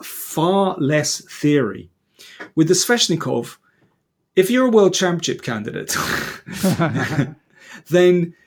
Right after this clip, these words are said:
Speaker 1: you know, and you have your seconds with you and, you know, you're a professional player, there are all these variations and it, it is so mind-blowing.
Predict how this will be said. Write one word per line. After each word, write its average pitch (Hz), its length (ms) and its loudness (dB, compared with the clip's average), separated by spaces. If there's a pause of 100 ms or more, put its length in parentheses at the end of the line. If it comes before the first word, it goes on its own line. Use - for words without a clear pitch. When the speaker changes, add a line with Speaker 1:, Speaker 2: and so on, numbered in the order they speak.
(240)
Speaker 1:
you 175 140 2
know, 131 300 4
and 139 140 -4
you 151 80 0
have 156 200 -4
your 143 120 0
seconds 143 520 -4
with 107 160 -4
you 110 340 -4
and, 135 340 -8 (140)
you 135 120 -6
know, 123 60 -4
you're 113 220 -2
a - 40 -4
professional 156 460 -6
player, 120 460 -4 (540)
there 151 160 2
are - 140 -2 (140)
all 190 540 10
these 165 240 -2
variations 139 960 -6 (220)
and 143 360 -10 (880)
it, 165 240 -10
it 165 160 4
is 165 240 0
so 240 920 2
mind-blowing. 143 920 -6